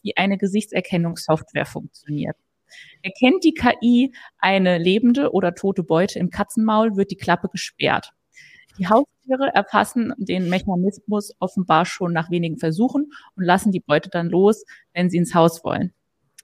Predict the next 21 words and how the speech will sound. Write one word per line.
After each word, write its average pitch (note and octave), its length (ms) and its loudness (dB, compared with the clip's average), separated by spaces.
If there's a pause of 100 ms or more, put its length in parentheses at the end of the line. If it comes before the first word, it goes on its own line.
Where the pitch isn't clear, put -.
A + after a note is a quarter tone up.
(280)
Äh, F3+ 280 2
die F3+ 180 -4
Firmengründer G3 720 2
haben F#3 300 2
die F3 180 -2
K F#3 180 -4
I F3+ 160 -2
auf E3 140 0
unterschiedlichste A3+ 880 0
Katzenansichten G3+ 1080 -2
und G#3+ 180 0
Bewegungsmuster F3 840 -2
trainiert. D#3+ 720 0
<laughs> - 320 -6 (460)
Äh, F#3 280 2
die F#3 100 -14
K-I-Katzenklappe G#3+ 1160 0 (220)
kann F#3 260 0
auch F3 180 2
mit F3+ 160 -2
einer D3+ 260 0